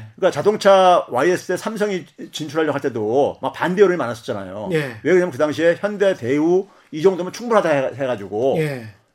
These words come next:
Speaker 1: 기아사 그렇게 해가지고 이 정도면 충분하다 해서 그게 이제 그러니까 반대 여론이 컸던 거예요.
Speaker 2: 예.
Speaker 1: 자동차는 이게 그러니까는, 어, 규모의 경제가 작동하기 때문에
Speaker 2: 음.
Speaker 1: 그런 것처럼 이동통신 사업도 당시에 세 개 업체만 딱 했단 말이에요.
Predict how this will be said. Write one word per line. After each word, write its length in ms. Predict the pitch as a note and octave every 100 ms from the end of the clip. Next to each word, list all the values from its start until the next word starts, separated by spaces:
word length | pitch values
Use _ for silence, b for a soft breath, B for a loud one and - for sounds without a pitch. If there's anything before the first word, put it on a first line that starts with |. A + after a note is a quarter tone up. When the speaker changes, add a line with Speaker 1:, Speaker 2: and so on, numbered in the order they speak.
| _
Speaker 1:
기아사 360 | - E3 D#3 D3+
그렇게 200 | C#3+ C3+
해가지고 180 | A#2+ C3+
이 20 |
정도면 200 | D#3+ D#3
충분하다 260 | G#3+ G3+ F3
해서 120 | C#3
그게 140 | A#2+ B2+
이제 80 | B2
그러니까 180 | A#2+ -
반대 240 | B2 C#3+
여론이 180 | D3+ C3+
컸던 260 | B2+ - E3+
거예요. 320 | A#2+ F#2 F2+ F3+
Speaker 2:
예. 280 | D#3 B2+
Speaker 1:
자동차는 460 | A#2 C3 E3 D#3 D#3+
이게 140 | B2+ D3+
그러니까는, 440 | C3+ C3+ D3+ F#3+ b b b b
어, 280 | B2 B2 A#2
규모의 280 | D3+ F3 F3+
경제가 240 | D#3 C#3+
작동하기 360 | A2+ A2+ G#2+ G2+
때문에 500 | A2+ F#2+ F#2 G#2+ C3
Speaker 2:
음. 280 | F3 D#3 A#2+ A2+ B
Speaker 1:
그런 200 | G3+ A3
것처럼 280 | G#3 G#3 F#3+
이동통신 600 | D#3 G#3+ G3+ G3+ F3+ F3+
사업도 280 | E3+ -
당시에 300 | D#3+ C3 C#3
세 240 | D#3 E3+ F#3
개 80 | A#3
업체만 320 | G3+ F3 D3+
딱 140 | C3
했단 240 | A2+ G#2+ F#2
말이에요. 320 | D2+ G#2+